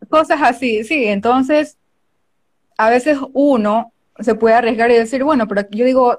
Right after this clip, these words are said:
A B C uno dos tres Santas y esta es mesas X Santa o Santa, acá Santo", el riesgo, el, el riesgo de confusión o de asociación que podría presentarse no es tan alto. Entonces,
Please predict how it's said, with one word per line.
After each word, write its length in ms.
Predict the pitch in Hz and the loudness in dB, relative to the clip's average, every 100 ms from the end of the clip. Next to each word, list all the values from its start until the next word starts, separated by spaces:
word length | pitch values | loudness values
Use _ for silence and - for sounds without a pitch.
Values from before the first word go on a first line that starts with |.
| - | -4
A 280 | 214 247 240 | -2 0 0
B 200 | 233 233 | -2 -2
C 220 | 233 233 | -2 -2
uno 260 | 247 233 226 | -2 -2 -2
dos 180 | 214 | -4
tres 240 | - 233 226 | -2 -4 -2
Santas 340 | 269 262 233 | 0 0 -2
y 100 | 220 | -4
esta 180 | 226 240 | -6 -6
es 60 | 226 | -6
mesas 460 | 226 233 233 233 220 | -2 -2 -4 -8 -6
X 340 | 220 214 214 | -8 -6 -8
Santa 540 | - 269 254 240 208 202 _ _ _ _ | -4 -2 -2 -2 -6 -6 _ _ _ _
o 160 | 190 | -6
Santa, 540 | 190 254 247 233 226 226 _ - | -2 -2 -2 0 -2 -2 _ -8
acá 400 | 196 233 226 226 | -6 -2 -2 0
Santo", 460 | 262 254 247 - _ _ _ _ - | -2 -2 -2 -4 _ _ _ _ -6
el 160 | 214 214 | -4 0
riesgo, 320 | 254 254 254 226 | -2 0 0 0
el, 500 | 202 196 185 180 170 - | -2 -2 0 -2 -6 -12
el 140 | - 196 | -10 -6
riesgo 340 | 214 240 262 | -4 -2 -2
de 260 | 214 190 180 | 0 -2 -4
confusión 960 | - 190 196 180 - - 254 262 254 226 | -4 -4 -4 -10 -14 -2 0 2 0 0
o 100 | 190 | -2
de 60 | |
asociación 480 | 180 185 170 180 220 | -2 -4 -14 -10 -8
que 120 | 214 | -8
podría 540 | 196 175 170 175 247 254 | -4 -2 -2 -2 -2 0
presentarse 600 | 220 208 196 220 220 208 | -2 -4 -2 -2 -2 -6
no 180 | 180 202 | -4 -4
es 160 | 226 | -4
tan 300 | - 175 185 | -4 -6 -2
alto. 280 | 302 294 185 | 0 0 -4
Entonces, 500 | 185 208 226 269 262 | -6 -4 -4 -4 -8